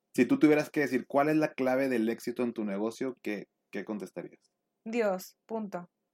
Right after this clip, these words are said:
Speaker 2: O sea, no, para mí no hay otra cosa. Porque yo tenía la certeza que me iba a ir bien, porque yo tenía fe en él.
Speaker 1: Ok.
Speaker 2: O sea, por más que se escuche, y obviamente era una fe muy fuerte, pero al, o sea, a la par yo seguía capacitándome todo el tiempo, ¿me explico?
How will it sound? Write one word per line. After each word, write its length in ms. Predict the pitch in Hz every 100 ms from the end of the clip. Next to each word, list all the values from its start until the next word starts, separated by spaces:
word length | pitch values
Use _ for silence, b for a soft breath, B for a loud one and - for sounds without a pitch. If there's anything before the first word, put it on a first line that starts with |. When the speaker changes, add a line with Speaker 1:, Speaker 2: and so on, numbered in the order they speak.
| _ _ _
Speaker 2:
O 140 | 208 220
sea, 320 | 226 214 202
no, 340 | 202 208 208
para 160 | 214 208
mí 120 | 208
no 100 | 208
hay 100 | 208
otra 220 | 202 220
cosa. 360 | 220 202 190 190 _ _ _ _ _ _ _
Porque 720 | 240 240 233 226 214 196 180 _ _ _ _ _ _ _ _ _ _ _
yo 360 | 214 220 240 233
tenía 200 | 254 262
la 120 | 294
certeza 480 | 285 262 226 220 247
que 120 | 254
me 120 | 240
iba 100 | 220
a 40 | 214
ir 100 | 220
bien, 420 | 220 214 240 254 _
porque 240 | - 214 214
yo 80 | 196
tenía 240 | 214 220
fe 200 | - 190 180
en 140 | 185
él. 280 | 190 311 - _ _ _ _ _ 175
Speaker 1:
Ok. 160 | 175
Speaker 2:
O 40 | 175
sea, 140 | 214
por 160 | 208 208
más 180 | 190
que 60 | 202
se 80 | 247
escuche, 380 | 247 214 202 254
y 80 |
obviamente 320 | 240 220 220 240
era 80 |
una 160 | 247 247
fe 340 | - 226 262 -
muy 200 | 233 233
fuerte, 500 | - 214 208 294 311 _ _ _ -
pero 100 | 220
al, 360 | 220 160 123
o 40 | 196
sea, 220 | 220 196
a 180 | - 208
la 160 | 202
par 140 | 196 196
yo 80 |
seguía 420 | 202 247 226 214 220
capacitándome 640 | 226 233 202 196 196 220
todo 160 | 220 202
el 140 | 190
tiempo, 280 | 247 240 196
¿me 100 | 190
explico? 480 | - 262 269 175